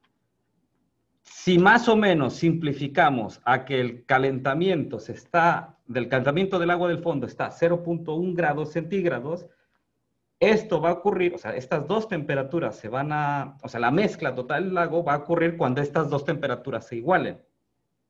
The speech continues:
Simplificando en que todo sea igual hasta como nosotros medimos, esto nos hablaría de que el lago de Santa María del Oro tarda cinco años en estratificarse, en mezclarse, eh, totalmente.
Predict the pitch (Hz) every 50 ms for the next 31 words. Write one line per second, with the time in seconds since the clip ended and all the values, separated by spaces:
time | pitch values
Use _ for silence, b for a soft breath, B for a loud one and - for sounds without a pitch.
0 | _ _ _ - 139 123 120 120 120 117 120 113 117 147 147 143 123 104 - _
1 | _ _ _ _ _ _ _ _ - 117 120 113 - 113 107 - - 175 175 160
2 | 147 135 127 - 131 127 131 127 165 165 135 107 - - 101 - _ - 101 98
3 | 104 98 92 - 127 127 151 147 135 147 170 170 185 175 156 147 156 170 170 -
4 | - - 170 175 165 170 - - 160 151 156 170 - - _ _ _ _ _ _
5 | _ - 143 139 139 143 135 135 139 131 139 151 160 147 139 139 127 143 143 143
6 | - 127 117 110 110 110 117 123 151 180 196 208 190 190 170 139 123 - - 123
7 | 110 - 120 113 120 120 131 143 147 151 147 139 143 143 139 139 - 143 139 139
8 | 143 131 - - - - - 233 269 320 311 - - - 156 156 160 165 156 135
9 | 110 104 - _ _ _ _ _ _ _ _ - 131 131 127 113 - - 117 107
10 | - 104 - - _ - - - - _ _ - 143 160 170 170 165 - - -
11 | 127 127 120 - - 175 180 175 - - 139 123 127 - _ - 110 110 - 131
12 | 127 - 120 117 107 101 92 64 - _ _